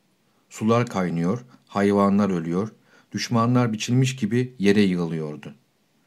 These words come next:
Ağaçlar korkunç ışığa hedef olarak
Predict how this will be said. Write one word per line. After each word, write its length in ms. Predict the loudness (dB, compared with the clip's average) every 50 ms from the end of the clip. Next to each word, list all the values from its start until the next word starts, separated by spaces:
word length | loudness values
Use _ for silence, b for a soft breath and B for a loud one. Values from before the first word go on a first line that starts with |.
| b b b b b b b -4
Ağaçlar 580 | -2 2 2 2 2 0 -2 -2 -2 -2 -2 -2
korkunç 460 | -2 -2 0 0 0 -2 -2 -2 -2
ışığa 340 | -4 -4 -2 -2 -2 -2 -2
hedef 260 | -2 -2 -4 -2 -2
olarak 380 | -4 -4 -4 -4 -6 -8 -8